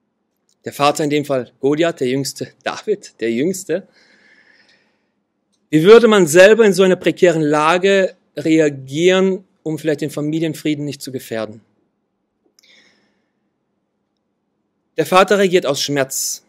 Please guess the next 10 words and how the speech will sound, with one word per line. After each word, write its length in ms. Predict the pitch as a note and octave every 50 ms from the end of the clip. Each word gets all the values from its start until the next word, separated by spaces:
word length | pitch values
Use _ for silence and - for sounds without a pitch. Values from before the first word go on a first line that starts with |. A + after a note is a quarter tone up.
| _ _ _
Er 140 | - A#2+ A#2+
ist 120 | - -
verletzt, 680 | - - A#2+ A#2+ C3+ D#3 D#3+ D#3+ - - - - - -
enttäuscht, 600 | C3+ B2 - - C#3+ C#3 C#3+ C#3+ C#3+ C3+ - C3+
er 80 | B2+
ist 240 | A#2+ - - C3 A#2+
wütend. 560 | D3+ E3 E3+ E3+ - E3+ D#3+ D#3+ D#3+ - _ _ _ _ _ _ _ _ _ _ _ _ _ _ - -
Und 180 | - D3+ D3 D3
man 140 | D#3+ D#3 C#3+
sagt, 540 | C#3 D#3 D3+ D3+ D3+ C#3+ - - - -